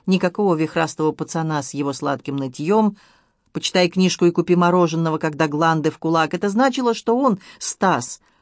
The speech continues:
никогда не подхватит на руки с дивана сопящее крохотное родное существо и не перетащит его в детскую кроватку, и никогда не влепит подзатыльник, когда тот начнёт грубить матери срывающимся ломким баском.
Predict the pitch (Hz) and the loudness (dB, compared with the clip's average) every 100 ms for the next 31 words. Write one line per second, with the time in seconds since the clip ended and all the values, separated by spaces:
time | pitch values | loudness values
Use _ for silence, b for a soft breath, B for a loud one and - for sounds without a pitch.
0 | _ _ - 214 233 214 240 233 220 220 | _ _ 0 2 4 2 2 2 0 -4
1 | - 233 208 175 180 190 175 165 147 139 | 0 -2 0 -2 0 2 0 -2 -4 -2
2 | 170 170 147 160 160 180 - 156 147 175 | 0 -2 -2 -4 0 -2 0 -2 0 -2
3 | 165 151 151 151 170 170 190 156 160 160 | -2 -4 -4 -2 -2 -2 -2 -2 -6 -8
4 | 156 190 226 214 B B 208 202 190 196 | -8 -2 0 -2 B B 4 4 4 0
5 | 196 214 165 156 147 143 147 147 156 147 | 0 -2 -2 -4 -2 0 -2 -2 -4 -2
6 | 165 170 196 220 208 208 196 B - 214 | -2 0 2 0 2 0 0 B 2 4
7 | 208 208 180 240 208 156 156 156 - 156 | 4 0 0 2 2 4 2 2 -2 -4
8 | 135 156 151 208 214 208 202 B - 190 | 0 -2 0 0 4 2 0 B -2 0
9 | 196 190 202 190 185 - 185 165 175 175 | 0 2 0 2 -2 0 -2 0 -2 -2
10 | 180 185 180 170 170 160 160 160 185 170 | -2 2 2 0 -4 -4 -4 2 2 2
11 | - 147 156 143 B - 160 185 151 151 | -2 -4 -4 -4 B 0 4 6 4 0
12 | 147 139 151 - 180 160 | 0 0 0 -2 0 0